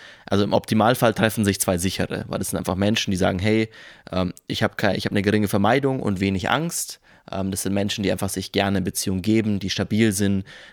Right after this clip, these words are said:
die einfach auch damit umgehen können, wenn eben mal Probleme aufkommen und nicht sofort die Beziehung an sich hinterfragen oder Angst haben,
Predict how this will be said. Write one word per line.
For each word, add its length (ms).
die 300
einfach 240
auch 180
damit 300
umgehen 380
können, 320
wenn 320
eben 140
mal 120
Probleme 420
aufkommen 420
und 60
nicht 120
sofort 300
die 60
Beziehung 320
an 120
sich 180
hinterfragen 580
oder 180
Angst 280
haben, 320